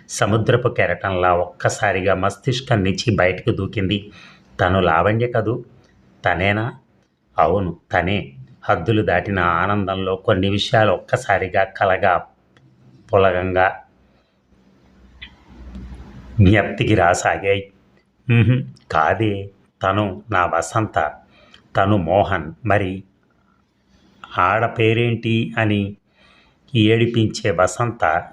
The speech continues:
ఇరువురం కలిస్తే మోహన వసంతమని పులకించిన వసంత, ఇరువురిని వేరే వేరే మతాలని, తమ పెళ్లి జరగదని నిశ్చయంగా తెలిసిన రోజు కన్నీటితో, "ఎందుకు మోహన్, మనకే ఎందుకిలా?"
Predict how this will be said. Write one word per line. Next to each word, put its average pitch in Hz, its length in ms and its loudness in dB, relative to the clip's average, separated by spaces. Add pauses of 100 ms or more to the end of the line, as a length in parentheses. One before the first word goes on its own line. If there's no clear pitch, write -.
(120)
ఇరువురం 120 440 6
కలిస్తే 107 560 0
మోహన 113 480 4
వసంతమని 104 680 0
పులకించిన 104 640 2
వసంత, 85 640 -2 (500)
ఇరువురిని 135 560 4
వేరే 113 400 2
వేరే 117 300 2
మతాలని, 101 640 -2
తమ 104 200 -2
పెళ్లి 101 380 -2
జరగదని 104 520 2
నిశ్చయంగా 104 640 -2
తెలిసిన 107 440 -4
రోజు 101 320 0 (100)
కన్నీటితో, 98 720 0 (480)
"ఎందుకు 107 340 2
మోహన్, 95 460 0 (480)
మనకే 95 480 0
ఎందుకిలా?" 104 640 0